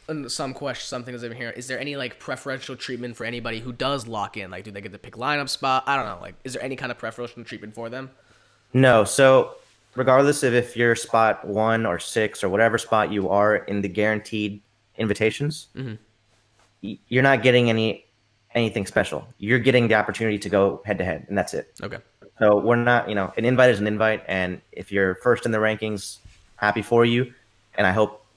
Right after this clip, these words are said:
Speaker 2: you ha-, you, you, you come and, and show what you're worth, you know.
Speaker 1: Like, variable by variable, how does this, how does this, um,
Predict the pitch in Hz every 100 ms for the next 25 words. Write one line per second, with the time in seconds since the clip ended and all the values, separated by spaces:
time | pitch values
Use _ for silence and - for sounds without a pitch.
0 | _ 104 104 104 92 98 98 98 - 101
1 | 113 104 101 98 92 95 95 - - 98
2 | 98 101 87 82 - 90 82 - _ _
3 | - - - - 147 127 127 175 202 196
4 | 180 165 147 135 113 110 107 _ _ _
5 | _ _ _ - - 147 151 147 - -
6 | - 139 139 131 123 127 120 - - -
7 | 117 113 107